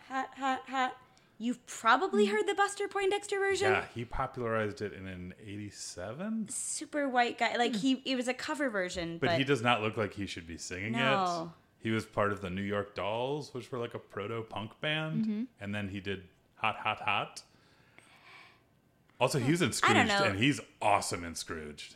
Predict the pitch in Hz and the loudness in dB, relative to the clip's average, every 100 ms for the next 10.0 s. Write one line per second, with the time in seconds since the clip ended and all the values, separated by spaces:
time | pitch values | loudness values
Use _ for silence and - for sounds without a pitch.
0 | - - 330 - 339 277 247 220 190 190 | -10 -6 -4 2 4 4 4 4 2 2
1 | 185 170 165 170 175 170 - 160 160 165 | 2 4 2 -2 -4 -6 -6 -8 -6 -6
2 | 151 - 143 135 - 196 90 - - - | -6 -4 -6 -2 0 0 0 -6 -8 -4
3 | 262 - 285 311 220 214 208 202 185 170 | -2 0 2 2 0 -2 -2 -2 0 0
4 | 160 - 190 175 175 175 170 - 147 180 | -2 -4 -4 -2 -4 -4 -8 -8 -6 -2
5 | 285 370 - _ _ _ - 226 247 247 | -2 -4 -8 _ _ _ -4 0 2 2
6 | 240 - 262 262 262 262 247 - 240 247 | 0 -4 2 4 4 2 0 -2 0 2
7 | 247 262 214 233 247 185 269 262 240 233 | 2 0 0 2 2 2 2 4 4 4
8 | 180 220 294 220 202 202 208 208 214 214 | 6 6 8 4 2 0 -2 4 6 6
9 | 214 214 208 202 196 208 202 196 196 185 | 4 0 0 -2 -2 -2 0 -2 -2 -2